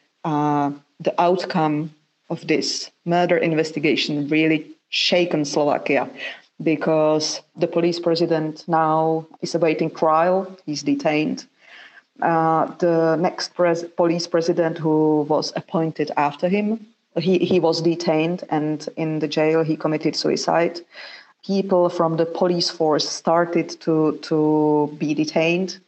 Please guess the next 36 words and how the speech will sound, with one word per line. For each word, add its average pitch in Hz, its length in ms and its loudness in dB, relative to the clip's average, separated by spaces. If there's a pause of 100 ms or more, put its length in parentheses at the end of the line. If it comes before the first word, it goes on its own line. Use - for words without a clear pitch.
(220)
like, 143 320 0 (280)
really 156 300 0
top - 260 -4
management 156 540 -2
of - 120 -4
Slovak 147 400 0
police 165 340 0
force. 156 420 0 (680)
Uh, 160 360 2 (420)
many 175 260 2
of 156 200 0
them 160 220 2
are 160 180 4
now 156 260 4
awaiting 156 400 2
trial 151 380 2
in 151 240 -2
jail, 156 460 4
and 151 280 0
some 160 220 0
of 160 140 -2
them 151 320 0
decided 151 520 0
to 151 60 -2
work 143 300 2
with 151 120 -2
the 151 80 2
police 151 460 2
and 147 160 0
started 160 420 -2
to 156 80 -6
describe 147 640 0
the 147 60 -2
system 143 500 -2
of - 180 -12
corruption 143 640 0